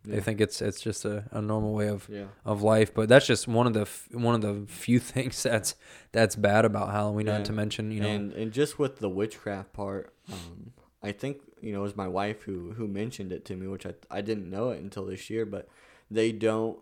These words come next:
Speaker 2: allow adoptions for black cats during this year.
Speaker 1: Oh, yeah,
Speaker 2: Um,
Speaker 1: yeah.
Speaker 2: which I thought was, you know, crazy.
Speaker 1: I've heard that, yeah.
Speaker 2: Um, and I, and I don't know maybe the quite all the reasons why they don't do that, but I would assume it's related to, you know, sacrifices,
Speaker 1: Yeah.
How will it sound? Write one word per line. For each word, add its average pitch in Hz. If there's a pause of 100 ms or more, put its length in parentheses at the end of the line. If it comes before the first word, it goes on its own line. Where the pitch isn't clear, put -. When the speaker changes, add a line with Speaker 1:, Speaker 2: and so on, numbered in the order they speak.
(120)
Speaker 2:
allow 101
adoptions 95
for -
black 95
cats -
during -
this 127
year. - (440)
Speaker 1:
Oh, 143
yeah, 135
Speaker 2:
Um, 107
Speaker 1:
yeah. 127
Speaker 2:
which 110
I 104
thought 104
was, 104
you 104
know, 95
crazy. 117
Speaker 1:
I've 113
heard 113
that, 107
yeah. 117
Speaker 2:
Um, 110
and 107
I, 104
and 123
I 151
don't 156
know 135
maybe 123
the 110
quite 117
all 113
the 123
reasons 113
why 101
they 101
don't 110
do 104
that, 104
but 104
I 101
would 101
assume 131
it's 107
related 101
to, 101 (480)
you 104
know, 98 (420)
sacrifices, 104
Speaker 1:
Yeah. 107